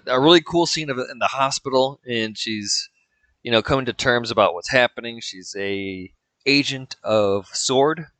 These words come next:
and, uh, she's kinda back on the job and being updated, and this is her first mission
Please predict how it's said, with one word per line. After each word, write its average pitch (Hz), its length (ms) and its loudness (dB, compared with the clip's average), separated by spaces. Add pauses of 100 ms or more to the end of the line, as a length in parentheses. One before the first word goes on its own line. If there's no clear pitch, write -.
(1500)
and, 113 500 2
uh, 110 220 -4
she's 107 360 -6
kinda 107 200 -4
back 113 240 0
on 107 60 -16
the 104 60 -8
job 110 400 4
and 101 220 -12
being 107 220 -4
updated, 107 560 -2
and 104 200 -10 (600)
this 113 160 -4
is 131 120 -4
her 156 220 -2
first - 560 -4
mission 110 500 -2